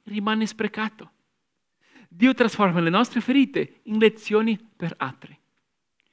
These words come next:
Dio trasforma le nostre vittorie in doni per altri.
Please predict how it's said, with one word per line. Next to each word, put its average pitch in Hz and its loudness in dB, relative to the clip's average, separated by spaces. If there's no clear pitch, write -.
Dio 220 4
trasforma 214 2
le 175 4
nostre 240 2
vittorie 240 4
in 208 2
doni 247 6
per 196 -10
altri. 196 -2